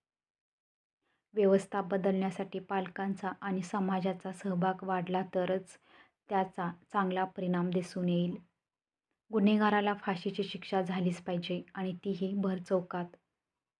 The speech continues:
आज तर हा प्रश्न पडत आहे, मुलीला जन्माला घालावं की नाही, कारण असे नराधम आपले डोळे तिच्यावर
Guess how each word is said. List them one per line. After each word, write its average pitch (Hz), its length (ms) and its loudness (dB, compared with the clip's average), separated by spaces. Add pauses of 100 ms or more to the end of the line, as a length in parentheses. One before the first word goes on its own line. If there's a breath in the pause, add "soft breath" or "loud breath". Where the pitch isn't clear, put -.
(320)
आज 202 300 -2
तर 202 100 -2
हा 202 140 4
प्रश्न 202 360 -2
पडत 185 360 -2
आहे, 180 280 -4 (420 soft breath)
मुलीला 202 340 4
जन्माला 185 520 -2
घालावं 185 480 -2 (260)
की 190 80 -6
नाही, 180 440 -4 (520)
कारण 202 400 2
असे 196 240 -2
नराधम 185 540 0 (160)
आपले 190 280 -2
डोळे 185 300 4
तिच्यावर 185 480 -6